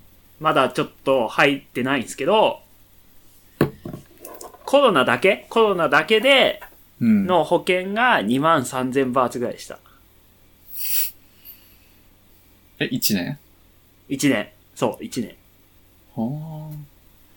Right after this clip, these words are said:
Speaker 1: で、コロナ以外も含めると三万超えてくるんですよね。
Speaker 2: なるほど。<laughs> コロナでそんな行くんだね。
Speaker 1: そうなんすよ。
Speaker 2: 二万か。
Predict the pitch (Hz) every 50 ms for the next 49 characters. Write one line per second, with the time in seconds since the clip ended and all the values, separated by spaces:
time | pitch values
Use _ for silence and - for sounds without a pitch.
0 | _ _ _ _ - - 185 196 202 208 202 202 208 208 208 208 208 208 208 208
1 | - - 226 233 240 226 220 214 180 160 175 208 202 226 220 208 202 190 170 165
2 | 156 - - 196 196 202 196 185 - 175 - 165 160 156 151 156 156 156 156 147
3 | 123 127 131 131 127 131 135 131 123 107 101 90 - - - - 131 160 190 214
4 | 226 226 233 - - _ _ _ _ - - - - 135 117 107 101 98 101 98
5 | 92 92 92 - - - - - - - - - - _ _ _ - - - _
6 | _ - - - - - - 180 147 120 104 101 87 82 90 - - 117 113 110
7 | 107 107 104 - - - 110 - - 110 98 90 - - - - - - - -
8 | - - - - - - - - - 202 220 226 226 226 226 226 226 220 220 214
9 | 214 208 208 202 190 175 175 175 170 170 180 175 - - - - - 160 156 147
10 | 147 131 - - - - - - - - - - - - - - - _ - -
11 | - - _ _ - - 117 113 107 101 117 117 117 104 98 - -